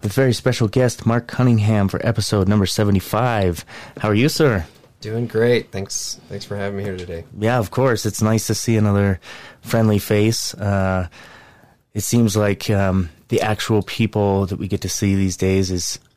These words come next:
Speaker 1: extremely limited, unless you're going to the grocery store. I don't know about you, but there's, like, uh, lines you have to stand in at the grocery store, six feet apart, to get in. Um,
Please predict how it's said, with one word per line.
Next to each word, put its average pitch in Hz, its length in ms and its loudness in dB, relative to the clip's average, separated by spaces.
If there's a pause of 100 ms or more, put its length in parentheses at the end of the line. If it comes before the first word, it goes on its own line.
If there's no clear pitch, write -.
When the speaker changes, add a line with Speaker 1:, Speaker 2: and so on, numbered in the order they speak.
(120)
Speaker 1:
extremely 101 520 0
limited, 98 680 2
unless 98 280 0
you're 101 100 0
going 101 180 2
to 92 60 2
the 90 80 -4
grocery 95 360 0
store. 98 180 -2
I 95 60 0
don't 95 140 -2
know 92 100 0
about 90 200 -2
you, 95 160 0
but 87 200 -4
there's, 92 180 -2
like, 85 260 -4 (1000)
uh, 85 260 -4
lines 98 420 2
you 92 100 -2
have 90 120 -4
to - 80 -8
stand 92 380 -2
in 92 260 0 (480)
at 95 160 -2
the - 40 -6
grocery 98 320 0
store, 92 300 0
six - 260 -6
feet 98 160 -2
apart, 92 320 -4
to - 80 -6
get 95 200 -2
in. 98 360 2 (220)
Um, 95 520 -2